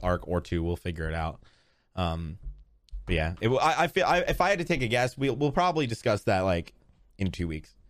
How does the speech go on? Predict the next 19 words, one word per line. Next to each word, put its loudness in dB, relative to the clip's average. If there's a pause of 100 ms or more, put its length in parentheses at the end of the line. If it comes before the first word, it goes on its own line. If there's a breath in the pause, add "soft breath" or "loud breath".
(360)
'Cause, 2
like, 2
this 2
coming 2
week 2
I'll 4
have 2
my 2
daughter, 2 (280 soft breath)
and 0
since 0
I 4
just -2
recorded 2
nineteen 2
episodes 0
in 2
two 0
days, 2